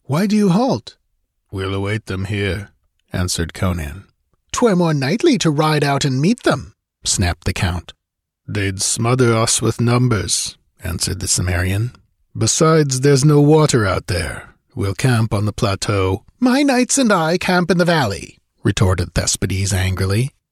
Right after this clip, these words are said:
"We are the vanguard, and we, at least, do not fear a ragged desert swarm."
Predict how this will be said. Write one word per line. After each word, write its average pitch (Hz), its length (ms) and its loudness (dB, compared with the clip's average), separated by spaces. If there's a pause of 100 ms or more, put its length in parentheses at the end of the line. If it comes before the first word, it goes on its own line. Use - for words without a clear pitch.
(220)
"We 220 400 4
are 196 80 2
the 208 80 2
vanguard, 208 720 0
and 131 120 4
we, 143 380 4
at 117 180 -4
least, 123 360 -2
do 190 100 4
not 175 260 2
fear 139 380 2
a 127 100 2
ragged 131 560 0
desert 139 440 0
swarm." 156 640 0